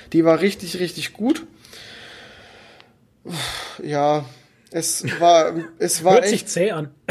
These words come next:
Speaker 1: Na, ich
Speaker 2: <laughs> Es
Speaker 1: muss
Speaker 2: hört
Speaker 1: mich
Speaker 2: sich
Speaker 1: da
Speaker 2: zäh an.
Speaker 1: auch wirklich, also wo dann auch zur Hälfte des Bandes dann dieser, dieser krasse Wechsel kam,
Speaker 2: Mhm.
Speaker 1: wo ich grad schon gesagt habe, mit diesen, mit diesen hellen Zeichenstil, also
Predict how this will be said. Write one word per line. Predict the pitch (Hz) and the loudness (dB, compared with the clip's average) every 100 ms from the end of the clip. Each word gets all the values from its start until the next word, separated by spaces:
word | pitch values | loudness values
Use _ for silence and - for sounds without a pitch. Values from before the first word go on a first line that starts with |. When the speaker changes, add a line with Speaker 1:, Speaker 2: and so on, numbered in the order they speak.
| - | 0
Speaker 1:
Na, | 247 175 202 | 2 4 2
ich | 262 | 2
Speaker 2:
<laughs> | |
Es | 190 | 2
Speaker 1:
muss | 233 | 0
Speaker 2:
hört | 226 | 0
Speaker 1:
mich | 214 | -4
Speaker 2:
sich | - | -2
Speaker 1:
da | 196 | 2
Speaker 2:
zäh | |
an. | 175 | 2
Speaker 1:
auch | - | 2
wirklich, | 196 202 208 170 | 0 0 0 0
also | 175 175 | 2 0
wo | 196 | 2
dann | 196 196 - | 2 2 0
auch | 170 - - - | -2 -4 -16 -4
zur | 185 | 0
Hälfte | 170 185 208 196 | 2 2 0 -2
des | 180 - | -2 0
Bandes | 147 151 190 208 - - - - - - - | 2 2 2 0 -2 -10 -20 -20 -20 -20 -4
dann | 165 170 | 0 0
dieser, | 180 175 185 160 | -2 2 4 4
dieser | 160 165 175 | 2 -2 -2
krasse | 170 - 190 - 151 | -2 0 2 2 2
Wechsel | 185 - 160 135 | 2 2 0 0
kam, | - 120 120 127 - - _ - | 2 2 2 -2 -10 -20 _ -10
Speaker 2:
Mhm. | 143 143 143 _ | -6 -4 -6 _
Speaker 1:
wo | 160 | 0
ich | 160 - | 0 2
grad | 151 165 | 4 4
schon | 175 | 0
gesagt | - 180 170 | 0 0 2
habe, | 165 | 2
mit | 160 | 2
diesen, | 156 156 156 - | 0 0 0 -2
mit | 147 160 | -6 -6
diesen | 156 151 | -4 -2
hellen | 139 156 185 180 165 - | 2 4 4 2 -2 0
Zeichenstil, | 156 165 190 - - 175 180 - - - - - _ | 2 2 0 -2 -2 0 0 -4 -20 -20 -20 -20 _
also | - 156 165 165 | 0 2 4 2